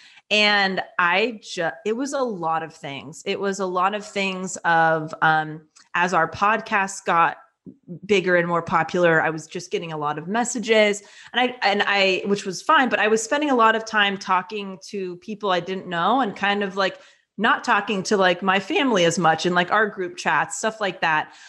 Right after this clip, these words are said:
Um, as a bus-, as a, you know, business coach, and I, you know, my, my niche is in, um, like, business minimalism and simplicity. I started really getting honest with the fact that the amount of energy I was putting into certain things on social media,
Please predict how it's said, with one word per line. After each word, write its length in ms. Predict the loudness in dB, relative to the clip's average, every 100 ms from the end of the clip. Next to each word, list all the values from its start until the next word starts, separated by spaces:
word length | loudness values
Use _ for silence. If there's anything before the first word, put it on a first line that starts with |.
| -6 2
Um, 320 | 4 4 0 -2
as 160 | 0
a 60 | 0
bus-, 320 | 0 -2 -2
as 160 | -4 2
a, 220 | 2 2 0
you 60 |
know, 120 | 0 0
business 500 | 0 -2 -4 -6 -8
coach, 460 | -2 0 0 -4 -12 -8 -2
and 220 | 0 2
I, 220 | 2 2
you 140 | 0
know, 220 | -2 -4 -4
my, 360 | 0 2 2 -2
my 200 | -2 -2
niche 340 | -4 -6 -6
is 160 | -8 -8
in, 340 | -10 -12 -12 -4
um, 380 | -2 -2 -4 -12 _ -10
like, 300 | -10 -10 -16 -8
business 380 | -6 -6 -8
minimalism 580 | -8 -4 0 2 2 0
and 140 | -2 -4
simplicity. 760 | -6 2 2 2 0 0 -6 -14 -20 -8 -2
I 80 |
started 480 | 0 2 2 2 -2
really 400 | 0 6 6 4
getting 240 | 0 2 4
honest 340 | 2 2 -2
with 120 | -6
the 80 | -6
fact 320 | 0 -2 0
that 200 | -2 -2 -4
the 80 |
amount 240 | -6 -4 -4
of 100 | -2
energy 360 | -2 -2 -2
I 60 | -2
was 140 | -4
putting 320 | -6 -6 -6 -4
into 880 | -4 -4 -6 -10 -12 -8 -8 -6
certain 360 | -8 -4 -4 -4
things 300 | -8 -6 -6
on 100 | -8
social 360 | -8 -10 -8 -6
media, 420 | 0 2 2